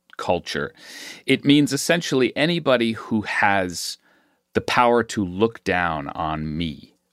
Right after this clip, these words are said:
or to judge me or to manipulate the system in a way that I find unbearable. And for that reason, it's relative. You know, you will hear billionaire venture capitalists like Marc Andreessen use the term elite to talk about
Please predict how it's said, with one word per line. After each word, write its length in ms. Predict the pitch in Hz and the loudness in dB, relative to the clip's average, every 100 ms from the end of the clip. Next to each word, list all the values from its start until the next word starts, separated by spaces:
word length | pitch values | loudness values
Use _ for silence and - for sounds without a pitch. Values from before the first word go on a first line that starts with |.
| - | 0
or 160 | 107 104 | 0 2
to 180 | 120 | 0
judge 500 | 98 - 120 123 - | 0 2 4 4 0
me 360 | 73 - - - - - | -10 -10 -14 -20 -20 -4
or 180 | - 110 | 2 4
to 200 | 110 123 | 4 2
manipulate 720 | 107 107 123 156 147 127 113 110 | 4 4 2 0 -2 0 -2 -4
the 80 | |
system 480 | 95 - 113 - 92 | -6 -2 -2 -2 -2
in 100 | 82 | -2
a 80 | 78 | -2
way 240 | 80 82 | 0 0
that 180 | 80 85 - | 0 -4 0
I 280 | 92 92 90 | 2 2 0
find 800 | - - 85 80 78 76 - - 90 | -6 -4 -2 -2 -4 -6 -10 -10 -6
unbearable. 880 | 87 82 80 80 73 - - - - - - - - | -4 -2 -2 -2 -6 -10 -16 -20 -20 -18 -16 -18 0
And 240 | 131 123 117 | 4 4 0
for 260 | - - 113 | -10 -10 0
that 200 | 151 160 | 2 2
reason, 280 | 139 123 117 | 0 2 2
it's 180 | 107 117 | 0 2
relative. 560 | 160 190 120 78 65 - - | 4 4 0 -6 -10 -12 -2
You 100 | 123 | 2
know, 80 | 101 - - | 2 -2 0
you 160 | 110 | 4
will 220 | 113 110 | 4 4
hear 440 | 101 123 120 113 107 - - - - - - 117 113 | 2 4 4 4 0 -8 -20 -20 -20 -18 -16 -10 2
billionaire 480 | 127 123 113 110 | 4 6 6 4
venture 340 | 107 110 117 104 | 4 2 0 -4
capitalists 680 | - 123 - 76 69 - 82 | -2 -2 -2 -4 -4 -4 -4
like 200 | 80 92 | -2 2
Marc 240 | 90 92 | 2 2
Andreessen 840 | 85 85 104 120 - 87 85 80 - | -2 -2 0 0 0 -2 -2 -4 -6
use 460 | 98 110 120 113 | 0 4 4 2
the 80 | 104 | -2
term 320 | - 104 98 | -2 0 2
elite 480 | 95 104 139 113 - | 2 2 2 0 -2
to 140 | - 107 | -6 -4
talk 340 | - 117 117 | 2 2 2
about 640 | 110 110 110 113 107 107 | 0 2 4 2 0 -2